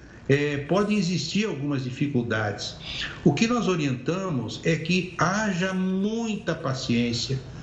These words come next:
muita sensação de que o ato de amamentar é natural e, sendo natural, é algo que deve ser adaptativo. E isto significa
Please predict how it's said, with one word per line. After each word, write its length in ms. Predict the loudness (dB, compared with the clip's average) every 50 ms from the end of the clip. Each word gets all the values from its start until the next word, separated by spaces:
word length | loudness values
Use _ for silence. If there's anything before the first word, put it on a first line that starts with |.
| -12 -12 -12 -6 2 4
muita 1000 | 4 6 6 4 4 2 2 2 2 0 0 -2 -2 -2 -2 0 -2 -4 -6 -8
sensação 1040 | -8 -4 0 2 2 2 2 2 2 2 2 0 -2 -2 0 0 0 0 0 -2 -2
de 180 | -2 -2 -4
que 500 | -4 -2 0 2 2 2 2 -2 -6 -12 -14 -14 -16 -18 -18 -18 -10 -2 0
o 320 | 2 4 4 4 4 2
ato 320 | 2 2 0 0 0 0
de 120 | 0 0 0
amamentar 760 | 0 0 -2 -2 0 -2 -2 -2 0 0 0 0 0 -2 0
é 120 | 0 0
natural 880 | 2 2 0 0 0 0 0 2 2 2 0 0 -2 -4 -6 -10 -14 -16 -18 -8 0 2
e, 80 | 2 2
sendo 520 | 2 2 0 2 2 4 2 2 -2 -2
natural, 680 | -2 -2 -4 -2 -2 -2 -2 0 0 -2 -2 -4 -4 -2
é 100 | 0 2
algo 360 | 2 2 2 2 2 0 -2 -2
que 120 | -2 0
deve 260 | 2 2 2 2 0
ser 360 | -4 0 0 0 0 0 -4 -2
adaptativo. 1200 | 0 0 0 2 0 -2 -2 -4 -2 0 0 0 0 -2 2 2 4 4 4 0 -4 -8 -10 -12 -14 -16 -18 -18 -18 -20 -14 -4 2
E 260 | 4 4 6 6 4 4
isto 440 | 2 0 0 -2 -2 -2 -2 -6 -14 -16 -14 -6
significa 1000 | 0 0 0 2 2 2 2 2 0 0 0 0 0 0 2 0 -2 -2 -2